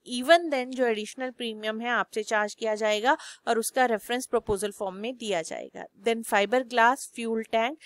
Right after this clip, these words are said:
जो भी पॉलिसीज कवर कर रही हैं व्हीकल्स को fitted with fire glass fuel tanks, उन, उनके ऊपर भी एक एडिशनल प्रीमियम लगेगा। Then period of insurance, जो पॉलिसी का पीरियड होगा वो ट्वेल्व मंथ्स का होगा।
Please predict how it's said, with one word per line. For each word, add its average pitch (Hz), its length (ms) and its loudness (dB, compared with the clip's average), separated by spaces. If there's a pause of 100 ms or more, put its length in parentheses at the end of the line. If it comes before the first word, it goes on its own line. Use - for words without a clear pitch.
(300)
जो 214 180 4
भी 269 160 0
पॉलिसीज 262 600 0
कवर 233 360 2
कर 247 240 0
रही 240 240 0
हैं 247 140 -2
व्हीकल्स 233 500 0
को 269 200 -4
fitted 254 420 0
with 254 200 -2
fire 220 440 4
glass 233 400 2
fuel 233 260 -4
tanks, 240 320 2 (360)
उन, 233 300 -2 (120)
उनके 233 280 -2
ऊपर 233 260 2
भी 247 180 -4
एक 233 120 -2
एडिशनल 208 400 -4
प्रीमियम 214 480 -6
लगेगा। 170 540 -6 (180)
Then 208 260 -4
period 240 360 4
of 247 100 -8
insurance, 254 520 -4
जो 240 100 -6
पॉलिसी 208 520 0
का 269 140 -2
पीरियड 233 400 0
होगा 240 240 2
वो 240 140 0
ट्वेल्व 214 360 -2
मंथ्स 233 240 -6
का 262 120 -2
होगा। 247 380 2